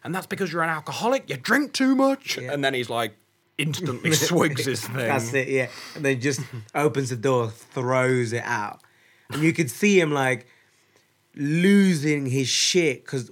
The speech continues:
Speaker 2: when he talks into the, into the mirror, he's just constantly like, "Look, if you don't get your shit together, I, I'm gonna take you home and shoot you in the head."
Speaker 1: Your brains
Speaker 2: Obvi-
Speaker 1: are gonna be all over my pool. <laughs>
Speaker 2: That's it. Like,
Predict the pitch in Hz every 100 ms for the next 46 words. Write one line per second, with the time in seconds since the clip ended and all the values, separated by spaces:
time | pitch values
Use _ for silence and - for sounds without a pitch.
0 | 147 135 147 143 - 180 180 - 151 131
1 | 147 127 120 117 123 135 117 139 117 113
2 | 131 131 113 104 101 _ _ _ _ -
3 | 135 123 143 123 - 135 117 131 120 117
4 | 110 107 - _ _ _ _ _ 127 123
5 | - 107 127 151 135 151 143 139 - -
6 | 180 180 160 127 127 107 110 113 131 _
7 | _ _ _ - 131 _ _ _ _ -
8 | 139 147 139 - 160 - 160 123 143 139
9 | 123 123 - 127 - - - 160 131 135
10 | 131 123 131 123 107 123 127 143 147 143
11 | 123 123 113 107 - 135 135 127 123 117
12 | 113 110 107 123 107 95 110 101 127 160
13 | 160 - 208 160 156 147 135